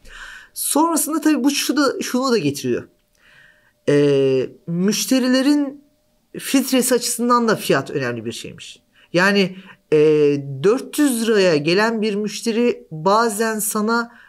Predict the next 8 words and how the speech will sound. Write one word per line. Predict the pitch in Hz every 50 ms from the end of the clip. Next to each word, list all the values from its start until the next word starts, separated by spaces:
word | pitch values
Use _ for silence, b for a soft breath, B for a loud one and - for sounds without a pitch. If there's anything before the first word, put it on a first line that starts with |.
| B B -
günde | 147 147 185 208 220 226 220
on | 233 240 220 226 240 240 240
kere | - 220 233 226 220
telefon | - 220 220 - 226 233
açabilecek | 233 196 - 220 202 185 214 196 175
bir | 214 202
müşteri | 202 196 - - 208 190
olabiliyor. | 180 156 143 120 107 85 76